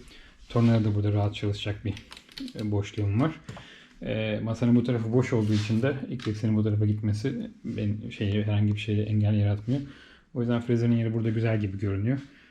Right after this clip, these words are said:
Zaten bu sistem gerekirse eğer, e, arka tarafı tekerlekli bu ikea'nın, e, mutfak bar sehpalarından birisi. Bir tarafı tekerlekli, diğer tarafı normal ayaklı.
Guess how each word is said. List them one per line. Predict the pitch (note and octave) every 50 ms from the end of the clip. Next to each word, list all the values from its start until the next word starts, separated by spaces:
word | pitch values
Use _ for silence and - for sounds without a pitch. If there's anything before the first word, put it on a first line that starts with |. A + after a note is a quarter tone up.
| _ _ _
Zaten | - - A2+ G#2+ A#2+ A#2+ A#2+
bu | B2
sistem | A#2+ - A2 - - A#2 G#2+ G#2 - - - -
gerekirse | - A2 G2+ G2+ - - A2+ - - A2+
eğer, | G#2 G#2+ A2+ B2 A#2+ - - A2+ G#2+
e, | G#2 G2+ -
arka | - G#2 - - G#2+
tarafı | - A2 A2 -
tekerlekli | - G#2+ - A#2 G#2+ G#2 G#2+ G2+ - - G2
bu | G2+
ikea'nın, | G2+ G#2 - - G#2+ G#2+ G#2+ G#2+ G#2 - - - _ _ - - - - - - - - - -
e, | - A2+ G#2+ - -
mutfak | G#2 G#2+ G#2 - A2+ G#2+ - - -
bar | A#2 G#2+ G#2+ G#2+ G#2 G#2 - - - - - -
sehpalarından | - - G2+ F#2+ - - G#2 G2 G2+ G2+ G#2+ A2+ B2 A#2 A2
birisi. | A2 G#2+ G2+ G2 - D3 D3 D3 - - - - - - - - - - - -
Bir | A#2 A2
tarafı | - G#2+ G#2+ G2+ -
tekerlekli, | - G#2+ - - G2+ G#2 G2+ - B2+ A#2+
diğer | A#2 G#2 G2+ G2+
tarafı | - G#2+ G#2 F#2+ G#2+ G#2
normal | G#2 G2+ G#2 G#2+
ayaklı. | G#2 G2 G2 G2+ G#2 - D#3 D3+